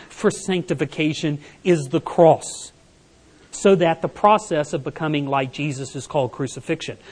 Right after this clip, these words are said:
But it's not simply the power for sanctification which is at the cross, but it's also, listen, the pattern for sanctification.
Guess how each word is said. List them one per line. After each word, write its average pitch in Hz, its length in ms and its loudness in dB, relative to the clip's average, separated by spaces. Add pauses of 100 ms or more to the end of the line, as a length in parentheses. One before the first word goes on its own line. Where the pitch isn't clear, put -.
(100)
But 180 100 6
it's 175 180 0
not 214 220 -2
simply 190 380 -2
the 147 140 -4
power 175 680 0 (1300)
for 170 120 0
sanctification 151 640 -2
which 135 140 -4
is 135 120 -4
at 139 120 -2
the 139 80 -10
cross, 139 320 0
but 143 140 -6
it's 139 140 -6
also, 156 360 -2
listen, 135 380 -6 (720)
the 135 80 -6
pattern 147 640 -2 (640)
for - 100 -6
sanctification. 120 720 -12